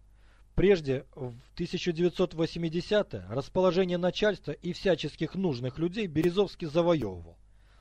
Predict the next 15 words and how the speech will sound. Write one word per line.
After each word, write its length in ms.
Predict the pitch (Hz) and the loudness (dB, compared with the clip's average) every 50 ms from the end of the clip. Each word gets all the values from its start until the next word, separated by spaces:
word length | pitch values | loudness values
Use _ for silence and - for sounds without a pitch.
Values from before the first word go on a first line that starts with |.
| - - | -18 -6
доставая 540 | 120 - 147 - - 175 165 156 143 143 | -4 -2 -2 0 2 4 4 6 4 4
по 160 | 139 - 165 165 | 4 2 0 0
блату 360 | 175 208 208 196 - 180 160 - - - - _ | 2 2 0 0 0 -4 -6 -8 -14 -20 -20 _
дефицитные 720 | - 151 170 190 - - 202 - - 214 196 - 180 175 | -10 -4 -2 -2 -2 -2 -4 -4 -4 -6 -2 0 0 0
автозапчасти. 1040 | 156 - - 160 147 156 196 - 143 135 165 160 - - 139 117 98 - - - - - - - - _ - - - - - - - - - - - - - - - - | 2 2 2 2 2 0 -4 -6 -4 -2 -2 -2 -2 -4 -6 -6 -8 -10 -16 -20 -20 -20 -20 -20 -20 _ -20 -20 -20 -20 -20 -20 -20 -20 -20 -20 -20 -20 -20 -20 -20 -8
Теперь 380 | - 165 160 - - 240 220 160 | -4 -4 -2 0 0 -2 -2 -2
же 140 | 120 123 | -2 -2
место 280 | 135 147 135 127 - 143 | -2 -2 -2 -2 -2 -2
запчастей 640 | 131 147 147 - - 175 - - - 226 214 208 - - - _ - | 0 -2 -2 -2 -4 -8 -6 -6 -4 -4 -4 -4 -6 -14 -20 _ -16
заняли 420 | - 135 143 208 208 202 196 190 190 | -8 -2 2 2 2 2 2 2 2
автомобили. 640 | 180 - - 180 175 175 165 135 107 92 80 - - _ - - - - - - _ - - | 2 2 0 2 2 2 0 0 -4 -12 -14 -18 -20 _ -20 -20 -20 -20 -20 -20 _ -14 -4
Времена 400 | - 131 156 185 202 202 196 185 170 | 0 2 2 2 2 2 0 0 0
хоть 220 | - 175 156 - | 0 -2 -2 0
и 100 | 175 170 | 0 -2
изменились, 600 | 156 151 170 185 202 240 247 202 147 123 - - | 0 -2 -2 -4 -4 -4 -4 -4 -4 -6 -8 -12